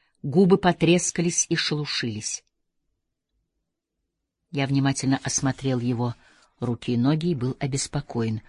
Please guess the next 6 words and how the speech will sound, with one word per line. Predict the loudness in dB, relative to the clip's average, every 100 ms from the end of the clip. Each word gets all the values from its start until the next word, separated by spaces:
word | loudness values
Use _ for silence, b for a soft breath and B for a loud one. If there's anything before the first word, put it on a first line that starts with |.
| b b b b b b -2
Они | 0
ещё | 2 2 2
не | 2
полностью | 2 2 2 0 -2
восстановили | -2 0 2 2 0 -2
свой | -2 -4